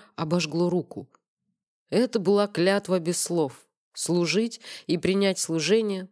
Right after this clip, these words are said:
пока путь обоих не подойдёт к концу. Но не было видно конца этому пути. Мелианор осознавал, что делает, и также, без сомнения, отдал присягу на верность своему младшему брату.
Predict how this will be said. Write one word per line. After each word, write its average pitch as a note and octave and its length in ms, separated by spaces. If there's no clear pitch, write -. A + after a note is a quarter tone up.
пока E3 280
путь - 360
обоих G3 640
не A3 200
подойдёт G#3+ 540
к - 40
концу. E3+ 600
Но F3 180
не A#3+ 160
было G#3+ 240
видно F3+ 320
конца D#3 380
этому D#3 320
пути. C#3+ 560
Мелианор F3 540
осознавал, G3 680
что E3+ 240
делает, D#3 580
и F3 140
также, A3+ 420
без F3 240
сомнения, G3 600
отдал G#3+ 380
присягу F3+ 520
на E3 160
верность F#3 640
своему E3 480
младшему E3 520
брату. D3 460